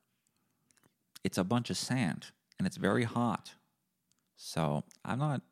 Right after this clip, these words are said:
<sighs> I mean, one of you, do, I mean,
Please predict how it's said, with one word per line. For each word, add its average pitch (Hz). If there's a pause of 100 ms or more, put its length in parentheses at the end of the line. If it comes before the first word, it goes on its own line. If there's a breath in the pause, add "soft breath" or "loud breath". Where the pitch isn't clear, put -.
(2000 loud breath)
<sighs> - (500 loud breath)
I -
mean, 104
one 113
of 147
you, 92
do, 104
I 101
mean, 90